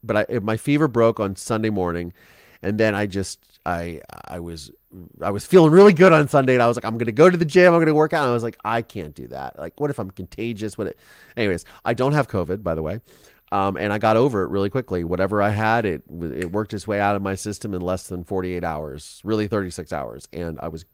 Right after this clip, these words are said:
good to go. I was very stoked about that. But that said,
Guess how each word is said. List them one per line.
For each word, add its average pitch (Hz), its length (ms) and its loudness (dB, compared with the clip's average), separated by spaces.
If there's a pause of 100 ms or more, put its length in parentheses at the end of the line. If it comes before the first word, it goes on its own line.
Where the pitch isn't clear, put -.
good 143 200 2
to 139 80 -6
go. 117 380 2
I - 400 -20
was 110 120 -8
very 139 280 6
stoked 127 280 2
about 95 200 -4
that. 58 200 -8 (280)
But 160 360 6 (1080)
that 131 240 2
said, 104 440 0